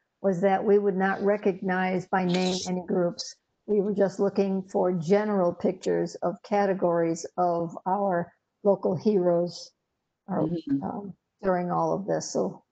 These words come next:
Speaker 1: that we, we did talk about that last time.
Speaker 2: Yeah, we have five categories. And I was thinking, like, we've got organizations and nonprofits. And if someone wanted to recom-,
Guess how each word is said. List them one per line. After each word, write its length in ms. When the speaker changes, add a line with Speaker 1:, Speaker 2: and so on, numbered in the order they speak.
Speaker 1:
that 200
we, 140
we 140
did 180
talk 240
about 280
that 160
last 280
time. 140
Speaker 2:
Yeah, 240
we 220
have 260
five 480
categories. 1080
And 320
I 160
was 200
thinking, 420
like, 420
we've 180
got 240
organizations 840
and 140
nonprofits. 960
And 100
if 120
someone 500
wanted 300
to 80
recom-, 560